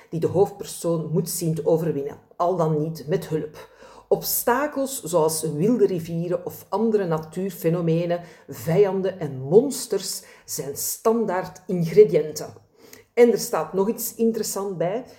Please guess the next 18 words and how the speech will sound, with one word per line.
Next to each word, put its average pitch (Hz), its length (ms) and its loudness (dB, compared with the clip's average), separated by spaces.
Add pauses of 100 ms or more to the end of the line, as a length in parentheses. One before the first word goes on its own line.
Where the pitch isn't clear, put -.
(340)
In 190 200 0
dergelijke 214 480 4
verhalen 202 680 -2
kan 180 180 -2
de 160 100 -6
kweeste 208 520 2
vaak 175 260 -4
ook 214 180 -4
gezien 202 480 -2
worden 202 380 2 (280)
als 170 180 2
een 175 140 -2
metafoor 190 640 4
voor 160 180 -4
de 151 80 -4
zoektocht 196 480 -8
naar 160 260 -4
wijsheid, - 840 -8